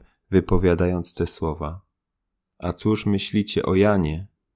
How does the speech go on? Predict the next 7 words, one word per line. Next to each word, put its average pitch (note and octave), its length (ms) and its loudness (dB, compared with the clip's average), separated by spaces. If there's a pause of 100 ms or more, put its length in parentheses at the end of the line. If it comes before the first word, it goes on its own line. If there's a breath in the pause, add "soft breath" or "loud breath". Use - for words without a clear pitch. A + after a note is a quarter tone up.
(680)
Czyż - 380 -2
to F#2+ 120 0
jest F2 240 -2
trzcina F#2+ 960 -4
potrząsana F#2 760 0
przez - 340 -6
wiatr? G2 460 -2